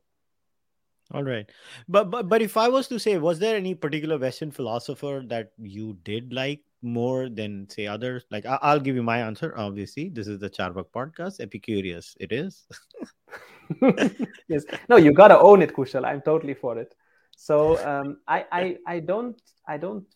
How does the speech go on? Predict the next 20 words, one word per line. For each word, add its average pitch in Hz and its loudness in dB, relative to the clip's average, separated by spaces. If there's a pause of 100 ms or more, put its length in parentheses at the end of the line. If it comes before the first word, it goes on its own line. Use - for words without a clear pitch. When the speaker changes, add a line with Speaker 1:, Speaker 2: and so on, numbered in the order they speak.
(140)
Speaker 2:
feel 151 -10
I 117 -8
have, 113 -8 (200)
uh, 104 -10 (1600)
like, 151 -2 (920)
we've 160 -2
studied 190 -2 (120)
the, 123 -6
you 120 -16
can 120 -12
say 127 -6
the, 123 -4
the 113 -8
basic 117 -6
thought 120 -4 (280)
system - -12
of 113 -10
different 123 -8
philosophers, 139 -4
but, - 0